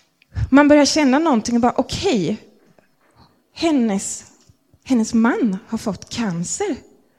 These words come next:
Vad händer i kroppen då? Vad händer i hjärtat? Bara, hjälp! Det här måste vi ju be om. Det här måste vi, alltså, det här måste vi engagera oss i. Det händer någonting.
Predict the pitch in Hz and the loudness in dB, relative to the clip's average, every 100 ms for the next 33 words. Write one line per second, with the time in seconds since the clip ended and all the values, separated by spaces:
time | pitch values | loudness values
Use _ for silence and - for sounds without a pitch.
0 | _ _ 330 359 320 247 226 202 202 - | _ _ 0 0 2 0 0 0 -4 -4
1 | 220 - 208 - - 190 175 269 277 294 | -8 -4 -4 -4 -4 -2 -2 -4 -4 -2
2 | 208 202 196 180 196 - - 233 - 285 | -2 -2 -4 -4 -4 -6 -10 -8 -4 -4
3 | - - _ _ _ _ _ - - - | -4 -18 _ _ _ _ _ -16 -10 -6
4 | 359 185 - - - _ _ _ _ - | -4 -6 -8 -14 -14 _ _ _ _ -20
5 | _ - 294 285 - - 214 208 285 359 | _ -2 0 0 -2 -4 -2 0 0 0
6 | 226 214 233 269 285 - 240 208 208 226 | 2 2 2 0 -2 -4 -4 -6 -4 -4
7 | 254 226 226 277 - 220 - 196 190 - | -2 0 0 0 -2 -2 -2 -2 -4 -2
8 | 311 359 330 175 190 196 349 381 330 214 | -2 -2 -2 -4 -4 -2 0 0 2 0
9 | 160 - 156 170 | -2 -6 -6 -6